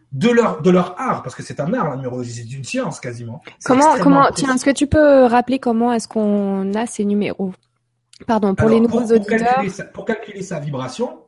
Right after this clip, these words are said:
Speaker 1: d'accord, il suffit juste d'a-, d'additionner les trois, euh, tous les chiffres de sa date de naissance. Pourquoi ? Parce que grâce à ça, on a votre, on a votre alignement planétaire.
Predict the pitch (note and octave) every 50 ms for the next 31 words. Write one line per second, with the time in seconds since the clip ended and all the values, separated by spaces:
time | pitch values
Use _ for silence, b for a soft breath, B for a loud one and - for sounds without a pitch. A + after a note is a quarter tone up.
0 | _ _ - B2 A#2 - G3+ B3 D4 D4 - b b b b b b b F#3 F3
1 | - F#3+ F3+ - F#3 E3 D3+ G3 C#4 A3+ F3+ F3 E3+ - C#3 D#3+ E3 D#3+ F3 F3+
2 | - - - D#3 D#3+ F#3 A3+ C#4+ - - _ _ _ C#3 C3 B2+ - - - G3+
3 | G#3+ A#3+ B3+ B3 - - D3 C#3 - - C4+ C4 A#3+ F#3+ - - - C4 C#4+ -
4 | - - - _ _ - D#3+ D#3+ - F3+ E3 E3 F3 G#3 G3+ F3+ F3+ E3 C#3+ -
5 | - A#2+ - _ _ _ _ _ _ _ _ _ _ _ _ - G3+ - - -
6 | F3+ E3 - - - - _ _ b b b b b b - D3+ D3 - - -
7 | A3+ A#3+ C4 C#4+ C#4+ b b b b b b b _ - C#3 D3 G#3+ A#3+ A3+ -
8 | A3 F#3+ - - B3 C4 - A3 F3+ E3+ E3 E3 - - F#3+ F#3 - - D#3+ E3
9 | C#3+ D#3+ G3 G#3 F3+ F3+ E3+ - - F3+ E3 E3+ F3 E3+ D#3+ D3 D3 E3+ D3 C#3+
10 | - F#3 E3+ E3 D#3 C3+ - C3+ A#2 A#2 -